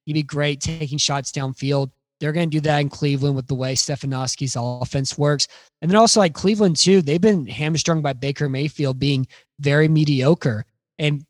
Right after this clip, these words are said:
even playing in a very easy offense, he's been very mediocre with a lot of problems in the pocket and everything else. And so we're gonna see Watson play in a set of circumstances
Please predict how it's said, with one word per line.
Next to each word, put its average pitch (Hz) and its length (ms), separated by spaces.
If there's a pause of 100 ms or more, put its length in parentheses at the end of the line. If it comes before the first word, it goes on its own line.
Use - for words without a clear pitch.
(100)
even 196 200
playing 180 280
in 160 40
a 147 60
very 156 320
easy 147 340
offense, 135 420
he's 143 160
been 135 360
very 143 320
mediocre 135 720 (240)
with 135 160
a 143 40
lot 147 100
of 147 80
problems 147 340
in 147 40
the 127 60
pocket 139 380
and 147 60
everything 123 340
else. 156 300
And 127 200 (240)
so 175 160
we're 180 100
gonna 226 120
see 196 160
Watson 170 600
play 165 400
in 139 80
a - 20
set 165 220
of 160 60
circumstances 147 880